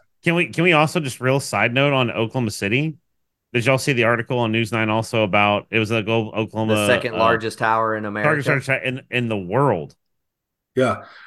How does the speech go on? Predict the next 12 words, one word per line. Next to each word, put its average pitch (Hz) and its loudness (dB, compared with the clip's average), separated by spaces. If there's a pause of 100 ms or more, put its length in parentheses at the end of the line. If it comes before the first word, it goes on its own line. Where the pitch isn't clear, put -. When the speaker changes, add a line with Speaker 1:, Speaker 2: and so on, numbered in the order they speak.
Speaker 3:
They're 170 8
not 214 8
done 185 6
either. 147 4
The, 139 2
apparently 180 4
there's 160 4
more 165 6
stuff 196 0
being 156 0
announced 127 -4
now. 90 -10